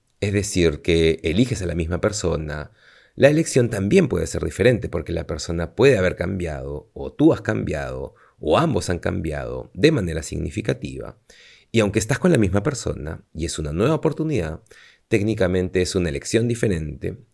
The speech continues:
es decir, estás eligiendo estar con una persona que está en un lugar diferente, eh, o tal vez tú estás en un lugar diferente. Así que,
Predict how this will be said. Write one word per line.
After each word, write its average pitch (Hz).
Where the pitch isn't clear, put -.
es 85
decir, 90
estás -
eligiendo 92
estar 90
con 85
una 82
persona 90
que 78
está 78
en 80
un 78
lugar 87
diferente, 80
eh, 90
o 92
tal 80
vez 80
tú 202
estás -
en 80
un 80
lugar 73
diferente. -
Así 101
que, 101